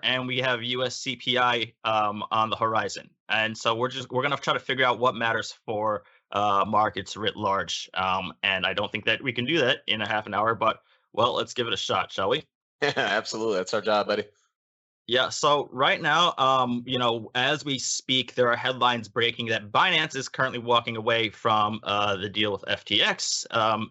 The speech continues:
Speaker 1: this is happening while Gary Gensler is also speaking. This is all breaking headlines, and I'm not gonna follow them while I'm on air talking to Darius with other matters going on as well.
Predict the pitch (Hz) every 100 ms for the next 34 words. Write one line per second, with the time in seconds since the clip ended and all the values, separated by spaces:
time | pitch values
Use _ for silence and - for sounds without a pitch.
0 | - 120 123 113 127 123 123 120 110 117
1 | 127 123 110 113 110 113 - 117 95 92
2 | 113 101 - - 151 147 147 139 143 107
3 | 123 127 131 113 123 123 120 113 117 117
4 | 113 113 113 98 110 113 107 113 - 110
5 | 110 104 107 101 104 95 - 101 92 92
6 | 95 95 95 98 92 95 90 95 87 90
7 | - _ - 98 90 92 - 95 98 92
8 | 92 92 87 90 82 78 - 151 127 127